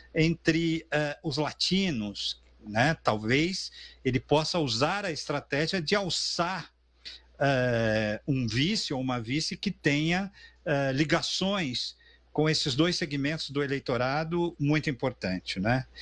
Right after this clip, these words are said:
Nesse momento, a estrela em ascensão da política americana é essa que nós estamos vendo aqui,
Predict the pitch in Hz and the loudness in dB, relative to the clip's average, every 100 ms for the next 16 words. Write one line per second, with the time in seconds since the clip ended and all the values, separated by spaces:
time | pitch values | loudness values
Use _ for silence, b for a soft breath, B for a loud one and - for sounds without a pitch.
0 | B B 185 247 311 302 240 208 233 240 | B B 2 4 2 -2 -2 0 -2 -4
1 | 180 - 240 269 311 233 175 156 - 131 | -6 -4 -4 -2 -2 0 0 -2 -2 -4
2 | 123 - 127 131 139 151 185 - 190 165 | -2 -2 0 0 0 0 -2 0 0 0
3 | 160 202 226 233 233 254 233 226 - 226 | 0 0 0 0 -2 -2 -2 -2 -2 -2
4 | 202 214 226 254 - 117 | 0 0 -2 -4 -4 -6